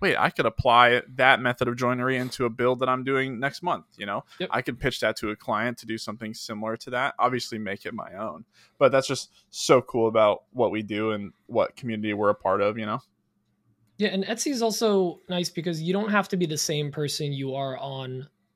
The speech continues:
Speaker 2: online, on Instagram, on TikTok. Like, you can sell digital files. Maybe that's what you do. Maybe you sell knitting projects or, or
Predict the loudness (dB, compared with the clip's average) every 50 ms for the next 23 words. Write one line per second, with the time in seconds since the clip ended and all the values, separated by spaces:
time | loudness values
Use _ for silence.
0 | _ _ -8 -6 -6 -4 -4 -6 -8 -8 -12 -16 _ -20 -20 -14 -10 -10 -8 -8
1 | -8 -10 -8 -6 -6 -4 -4 -6 -6 -10 -12 -12 -12 -14 -12 -12 -12 -10 -12 -12
2 | -12 -12 -12 -12 -12 -14 -14 -12 -12 -12 -12 -14 -16 _ _ -20 -20 -20 _ _
3 | -6 -6 -6 -4 -6 -4 0 0 2 2 4 4 4 4 2 0 0 0 -2 -2
4 | -2 -2 -2 -2 -2 -2 -4 -4 -4 -4 -4 -2 -2 -4 -4 -6 -6 -6 -6 -4
5 | -2 -2 -2 -2 -2 -2 -2 0 0 0 -2 -2 -2 -2 -2 -2 -4 -4 -6 -10
6 | _ _ _ _ -8 -6 -6 -4 -4 -4 -4 -4 -4 -6 -6 -6 -6 -6 -6 -8
7 | -10 -16 -20 -20 -20 _ _ _ -16 -16 -14 _ -14 -14 -14 -12 _ -2 0 0
8 | 0 0 -2 -4